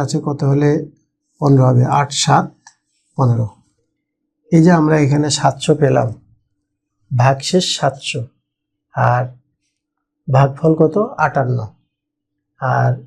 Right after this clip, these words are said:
ভাজক হলো আটশো পঞ্চাশ। অর্থাৎ প্রশ্নটা করা হয়েছিল আমাদের যে একজন লোক মাসে আটশো পঞ্চাশ টাকা সঞ্চয় করে, তাহলে কততম মাসে গিয়ে তার সঞ্চয়টা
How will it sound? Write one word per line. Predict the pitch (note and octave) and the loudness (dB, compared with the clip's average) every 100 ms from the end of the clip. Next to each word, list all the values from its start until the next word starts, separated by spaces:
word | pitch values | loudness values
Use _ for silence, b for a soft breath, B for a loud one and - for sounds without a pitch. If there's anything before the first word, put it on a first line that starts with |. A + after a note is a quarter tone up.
| - | -4
ভাজক | C#3+ C#3 D3+ | 0 2 2
হলো | D#3 D3+ C#3 | 2 0 0
আটশো | - D#3 | -2 -4
পঞ্চাশ। | D3 B2+ B2+ A2 - _ _ _ _ _ _ - | -2 -4 -4 -8 -10 _ _ _ _ _ _ -8
অর্থাৎ | C#3 D3 D3 | 0 0 2
প্রশ্নটা | E3 D#3+ F#3+ F3+ F3 | 0 2 2 4 4
করা | E3 | 4
হয়েছিল | D#3 D3 D#3+ D3 | 2 -2 -2 -2
আমাদের | C#3 B2+ D#3 C#3 | -2 -2 -2 -2
যে | D#3 D3+ | -2 -2
একজন | C#3 B2 D#3 D#3+ - _ D#3+ D3+ C3+ | -4 0 0 0 -2 _ -12 0 4
লোক | C#3 - - _ _ _ _ _ - | 4 2 -4 _ _ _ _ _ -10
মাসে | C3+ C#3 C3+ - E3+ F#3+ B3+ - _ _ _ _ _ | -2 -2 -2 0 2 2 -2 -12 _ _ _ _ _
আটশো | - D#3+ G3+ F3+ | -6 -2 2 2
পঞ্চাশ | D#3+ D3 B2 | 2 0 -2
টাকা | C#3 C3 C#3+ | -2 -2 0
সঞ্চয় | C3+ B2+ B2 | -2 0 -2
করে, | B2 B2 D3 | -2 -2 0
তাহলে | D#3 F3+ G#3+ - _ _ - | 2 2 0 -12 _ _ -2
কততম | F#3 F#3 G3+ G3 F3 D#3 | 0 0 0 2 4 2
মাসে | D3+ - D#3+ | 0 2 2
গিয়ে | C#3+ C#3+ D3 | 4 4 2
তার | C#3+ - | -4 -4
সঞ্চয়টা | D3+ C3+ C3+ C3 C3 | -6 -4 -4 -4 -4